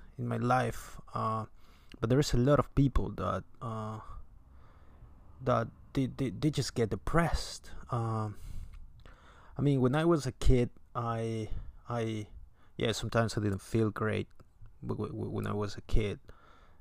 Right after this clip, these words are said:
Uh, well, uh, when I was about, uh, thirteen, fourteen, I, I started to read about metaphysics and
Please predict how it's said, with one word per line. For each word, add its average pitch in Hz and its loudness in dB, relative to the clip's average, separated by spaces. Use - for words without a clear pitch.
Uh, 113 -10
well, 127 2
uh, 127 -2
when 131 -2
I 143 0
was 135 0
about, 113 2
uh, 107 -6
thirteen, 117 -4
fourteen, 110 -4
I, 104 -4
I 113 -6
started - -4
to - -4
read 104 0
about 101 -4
metaphysics - -8
and 104 -12